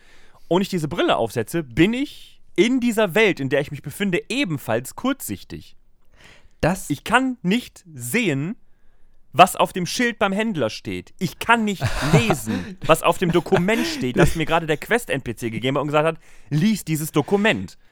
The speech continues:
Speaker 1: Es sei denn, ich gehe ins Inventar und nutze die Zoom-Funktion, um ganz nah ranzugehen.
Speaker 2: Das erinnert mich an eine Podcast-U-F-O-Frage, wo sie sich gefragt haben, was passiert, wenn du kurz- oder weitsichtig bist,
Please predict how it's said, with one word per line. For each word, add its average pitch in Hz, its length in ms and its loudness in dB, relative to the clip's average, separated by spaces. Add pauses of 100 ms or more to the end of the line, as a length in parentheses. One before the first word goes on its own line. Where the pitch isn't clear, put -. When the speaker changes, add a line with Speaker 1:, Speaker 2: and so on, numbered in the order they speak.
(120)
Speaker 1:
Es 151 180 0
sei 220 200 4
denn, 127 360 -2
ich 156 140 -8
gehe 190 100 -2
ins 196 100 -6
Inventar 147 720 0 (180)
und 151 140 2
nutze 202 220 -2
die 156 120 -8
Zoom-Funktion, 139 800 -4
um 156 120 -6
ganz 247 380 -2
nah 110 220 2
ranzugehen. 196 480 0
Speaker 2:
Das - 60 -2
erinnert 143 340 2
mich 135 200 -2
an 123 80 0
eine 123 220 2
Podcast-U-F-O-Frage, 120 1300 2
wo 117 120 2
sie 123 140 -4
sich 117 160 -12
gefragt 117 560 2
haben, 127 380 4
was 139 180 2
passiert, 143 560 -2
wenn 120 100 -2
du 113 120 -4
kurz- 135 320 -2
oder 113 180 0
weitsichtig 120 560 -2
bist, 151 260 -2